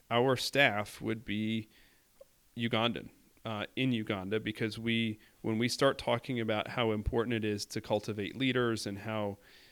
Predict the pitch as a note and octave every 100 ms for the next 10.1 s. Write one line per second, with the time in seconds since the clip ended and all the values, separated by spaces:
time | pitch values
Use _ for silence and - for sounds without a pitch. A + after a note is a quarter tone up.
0 | _ - A2 G#2 G#2+ - A#2+ A#2+ A2 A2
1 | A2 G#2+ G2+ - A#2 A2+ G#2 - G#2 A2
2 | - A#2 G#2+ G#2 A2 G2+ G2+ A#2 G#2+ G2+
3 | G#2 G2+ F#2+ - - A#2+ A2+ G2 F#2+ G2+
4 | - - A2+ A2 G2+ - G#2 C3 - -
5 | - - _ B2+ B2 C3+ A2+ - - _
6 | B2 A#2+ A2 - _ _ _ _ _ _
7 | D#3 D#3+ B2+ B2 - A#2 B2 B2 A2 G2+
8 | - _ _ _ - G#2+ A2 A2+ A2+ A2
9 | G#2+ A2 G#2+ - G2+ G#2 A2 G#2 B2 G#2+
10 | G2